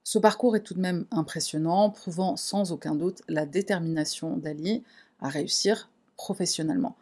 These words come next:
Et qu'en est-il de ses relations ? Après tout, il a quitté sa Jordanie natale pour tenter sa chance dans le pays de tous les possibles. Plus tard, il devient même un citoyen américain naturalisé.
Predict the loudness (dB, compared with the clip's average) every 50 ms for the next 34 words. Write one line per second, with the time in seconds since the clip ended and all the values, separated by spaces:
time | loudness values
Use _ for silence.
0 | _ -6 -2 2 6 6 6 6 6 4 2 0 0 -2 -4 -2 -2 -2 -2 -2
1 | -2 -2 -2 0 0 2 4 4 4 2 0 -2 -6 -6 -8 -10 -8 -6 -6 -6
2 | -4 -6 -8 -8 -6 0 2 2 2 2 -2 -4 -4 -4 -4 -2 -2 0 0 0
3 | 0 0 -2 0 -2 -2 -2 -4 _ _ _ _ _ _ _ _ -10 -8 -6 -4
4 | -4 -2 -2 -2 -4 -2 -2 -4 -4 -2 -4 -4 -4 -4 -4 -4 -4 -4 -4 -4
5 | -4 -4 -2 -4 -6 -8 -8 -8 -6 -4 -4 -4 -2 -4 -4 -2 2 4 4 4
6 | 4 4 -2 _ _ -18 -16 -10 -8 -6 0 2 2 2 2 0 -4 -4 -4 -2
7 | 0 0 2 2 2 0 -2 -2 -4 -6 -6 -4 -4 -2 0 0 0 0 -2 -2
8 | -4 -8 -10 -6 -4 -2 -2 -4 -6 _ _ _ -4 -2 0 0 0 -2 -6 -6
9 | -6 -6 -6 -6 -8 -8 -10